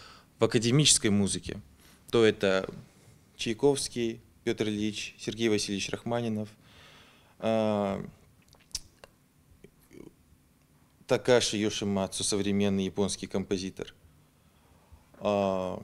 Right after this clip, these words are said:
если говорить о джазовой, о джазе, это Билл Эванс, часто слушая его, вызывает во мне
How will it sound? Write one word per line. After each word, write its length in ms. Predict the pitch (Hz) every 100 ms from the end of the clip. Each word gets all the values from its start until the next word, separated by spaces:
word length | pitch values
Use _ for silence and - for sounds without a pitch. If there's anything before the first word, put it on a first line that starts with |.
| - - - - - - _ _ _ - - - _
если 340 | 117 131 - 110
говорить 500 | 113 113 120 107 -
о 200 | 117 113 101
джазовой, 720 | 101 117 101 98 92 87 - -
о 100 | 110
джазе, 460 | 101 110 101 90 101 - _ _
это 200 | 107 104
Билл 320 | 98 107 104 107
Эванс, 540 | 101 101 - - - - - _ - -
часто 320 | 117 101 101
слушая 480 | - 110 101 104 98
его, 540 | 95 98 95 98 - - - - - - -
вызывает 560 | 110 107 107 110 104 104
во 60 |
мне 640 | 104 107 104 104 101 98